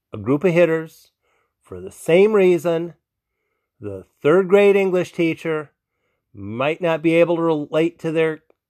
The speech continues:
to her students. Relating to people is hard.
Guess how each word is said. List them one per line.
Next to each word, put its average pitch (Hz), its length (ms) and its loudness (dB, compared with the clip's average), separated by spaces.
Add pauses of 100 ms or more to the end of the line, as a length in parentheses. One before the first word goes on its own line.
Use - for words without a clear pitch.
(120)
to 165 160 -6
her 156 80 -2
students. 98 640 -10 (4000)
Relating 160 720 2
to 170 160 -10
people 143 580 -10
is 135 220 -10
hard. 101 800 -2